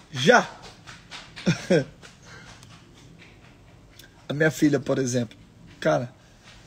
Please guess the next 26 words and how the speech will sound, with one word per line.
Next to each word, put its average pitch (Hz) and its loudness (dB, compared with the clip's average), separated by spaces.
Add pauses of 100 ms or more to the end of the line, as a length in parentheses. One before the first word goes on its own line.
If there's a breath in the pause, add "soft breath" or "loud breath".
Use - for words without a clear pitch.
(380 loud breath)
ela 143 4
tá 147 0
crescendo 151 0
com 160 -2
as 139 2
referências. 135 -2 (920)
Ó, 123 2
isso 120 -8
aqui 143 -4
é 135 -2
coisa 139 -4
do 135 -8
pai. 117 -6 (640)
Isso - -4
aqui 123 -8
é - -14
coisa 131 -4
da 135 -4
mãe. 117 -6 (840 loud breath)
Eu - -4
sei 156 2
que 147 -14
várias 147 4
de 139 -6
vocês, 139 -2
mulheres, 127 -8